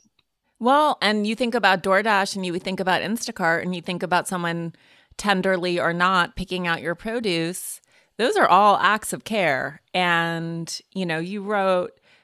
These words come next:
"The pandemic revealed that mothering is some of the only truly essential work humans do. Without people to care for our children, we are lost.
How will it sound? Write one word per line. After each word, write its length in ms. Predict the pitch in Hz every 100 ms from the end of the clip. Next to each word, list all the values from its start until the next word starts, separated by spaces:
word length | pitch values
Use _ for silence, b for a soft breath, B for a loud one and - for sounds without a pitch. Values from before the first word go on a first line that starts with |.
| _ _ _
"The 140 | 156 208
pandemic 520 | 220 208 214 220 220
revealed 380 | 208 190 185 175
that 120 | 175
mothering 680 | 180 202 190 156 139 139 151
is 120 | 175
some 200 | 180 175
of 100 | 160
the 140 | 185
only 300 | 202 202 208
truly 420 | 208 - 190 180 170
essential 460 | - 165 165 160
work 260 | 160 160 -
humans 360 | 151 147 151
do. 340 | - 143 131 135
Without 340 | 180 185 208
people 260 | 208 180 170
to 100 | 165
care 260 | 170 147
for 120 | 143 -
our 100 | 135
children, 440 | 196 180 180 165
we 100 | 143
are 120 | 123
lost. 500 | 143 165 160 156 -